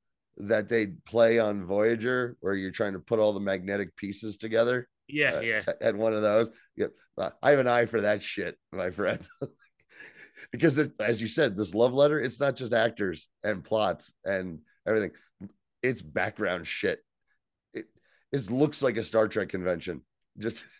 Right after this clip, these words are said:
Speaker 1: <laughs>
Speaker 2: Yeah.
Speaker 1: everywhere you, everywhere you look, there's something. There's, one of my favorite things is coming up.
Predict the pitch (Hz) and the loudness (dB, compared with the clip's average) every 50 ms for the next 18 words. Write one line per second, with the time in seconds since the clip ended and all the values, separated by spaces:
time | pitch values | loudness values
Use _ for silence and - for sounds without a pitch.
0 | _ _ _ - _ - 156 - - 143 - - _ - _ _ - 151 - - | _ _ _ -14 _ -10 -10 -8 -10 -12 -12 -14 _ -20 _ _ -6 -6 -4 -4
1 | - 160 143 139 143 143 131 120 127 127 117 104 98 - - - - - 143 151 | -4 -2 2 4 4 4 4 2 0 0 0 -2 -4 -4 -10 -8 0 2 2 4
2 | 151 165 160 151 151 143 135 127 127 131 123 - - 107 101 - - 104 107 - | 4 6 6 6 6 4 2 2 0 0 -2 -2 -4 -6 -4 -2 -2 -4 -2 -4
3 | 104 107 110 113 107 92 104 - - _ _ _ - - 131 135 135 123 - - | -4 -2 -2 -4 -4 -6 -10 -14 -16 _ _ _ -2 0 2 2 2 2 2 4
4 | 135 143 151 135 120 - 120 120 110 107 104 - - 123 123 123 139 147 127 - | 4 4 4 2 0 -2 -2 -2 -2 -4 -6 -4 -2 -2 0 2 4 6 4 4
5 | - | 2